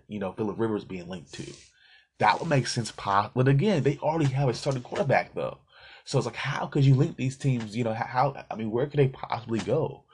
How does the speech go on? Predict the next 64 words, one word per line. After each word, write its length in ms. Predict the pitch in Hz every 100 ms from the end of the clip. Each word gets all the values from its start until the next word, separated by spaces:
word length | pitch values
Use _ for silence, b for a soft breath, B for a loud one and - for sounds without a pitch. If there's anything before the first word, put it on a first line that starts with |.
| B B B -
Uh, 180 | 92 98
for 80 |
Phillip 240 | 104 127 117
Rivers, 180 | 139 117
that's 180 | 120
why 140 | 117 120
I 40 |
feel 120 | -
like 160 | 110 107
he's 220 | 139 139
more 240 | 107 117 110
likely 260 | 113 110
to 100 | 104
retire 360 | 92 - 110 101
than 100 | 90
Tom, 380 | 113 117 - 107
because 240 | 98 95
I 100 | -
don't 160 | 147 135
feel 180 | - 113
like 220 | 101 95
he's 200 | 131 120
gonna, 140 | 104
he's 120 | 135 175
gonna 140 | 143
get 140 | 123
even 180 | 113 101
less 480 | 90 92 110 107 -
attention, 460 | 85 92 73 90 -
in 100 | 85
my 140 | -
opinion. 320 | - - -
And 100 | 101
he 120 | 123 131
for 160 | -
sure 500 | 180 - 147 147 120
ain't 100 | 95
gonna 180 | 87 87
get 200 | 87 - - B B -
a 80 | -
big 260 | 85 92
ass 260 | 87 85 -
contract. 720 | 104 95 - - - - - B B B
Uh, 260 | - 92 82
that's 260 | 80 -
the 100 | -
only 240 | - 123 127
thing 80 | 117
I 60 |
can 100 | -
think 240 | - 139 113
of. 160 | 87
I 60 | 95
mean, 240 | 95 92
where 200 | 110 131
would 160 | 117 120
he, 100 | 131
where 140 | 123
would 140 | 123 127
they 100 | 107
go? 220 | 117 120
Like, 160 | 90
of 80 | 95
course, 380 | - 123 107